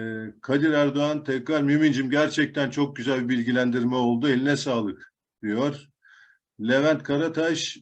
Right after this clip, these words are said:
e, Kuzey Kıbrıs Türk Cumhuriyeti Milli Olimpiyat Komitesi Yönetim Kurulu üyesiyim.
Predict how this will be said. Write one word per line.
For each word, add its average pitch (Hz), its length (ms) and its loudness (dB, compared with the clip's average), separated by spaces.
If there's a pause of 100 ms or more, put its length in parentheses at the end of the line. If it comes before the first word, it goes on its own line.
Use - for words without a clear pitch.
(240)
e, 123 320 -4
Kuzey 139 300 0
Kıbrıs 147 260 -4
Türk 165 160 -4
Cumhuriyeti 143 440 2
Milli 147 340 2
Olimpiyat 147 480 0
Komitesi 135 480 -2
Yönetim 135 420 0
Kurulu 123 300 0
üyesiyim. 113 680 -2